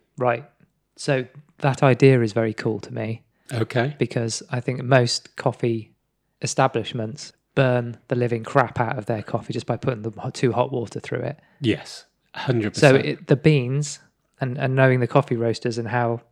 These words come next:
Speaker 1: accurate they are in
Speaker 2: Yeah.
Speaker 1: their roasting
Speaker 2: Gets ruined.
Speaker 1: gets <laughs> ruined by dickheads who claim they're bar-, baristas.
Speaker 2: Yeah.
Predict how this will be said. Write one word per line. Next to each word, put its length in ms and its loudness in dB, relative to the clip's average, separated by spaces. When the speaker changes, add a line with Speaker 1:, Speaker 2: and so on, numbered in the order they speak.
Speaker 1:
accurate 520 0
they 140 0
are 360 2
in 80 2
Speaker 2:
Yeah. 60 4
Speaker 1:
their 120 4
roasting 500 0
Speaker 2:
Gets 320 -6
ruined. 600 0
Speaker 1:
gets 200 -2
<laughs> 120 0
ruined 360 4
by 300 2
dickheads 680 2
who 220 0
claim 400 2
they're 160 0
bar-, 180 4
baristas. 760 0
Speaker 2:
Yeah. 160 -2